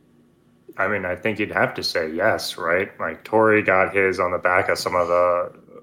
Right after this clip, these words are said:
the best built teams that we've ever seen, right? Those Yankees were, were an absolute wagon. And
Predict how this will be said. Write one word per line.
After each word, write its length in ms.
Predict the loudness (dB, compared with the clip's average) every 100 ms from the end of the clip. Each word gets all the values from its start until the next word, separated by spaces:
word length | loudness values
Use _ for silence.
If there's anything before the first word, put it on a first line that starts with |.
| -20 _ _ -4
the 300 | 2 2 6
best 340 | 6 6 4
built 240 | 6 6 4
teams 300 | 2 2 0
that 80 |
we've 180 | 2 4
ever 260 | 6 6 2
seen, 360 | 2 2 0
right? 240 | 0 0 2
Those 180 | 0 2
Yankees 460 | 2 2 -2 -2
were, 440 | 0 0 2 -2 -2
were 160 | 0 2
an 100 | 2
absolute 380 | 0 -2 -2
wagon. 460 | 4 4 4 2 -2
And 220 | -4 -6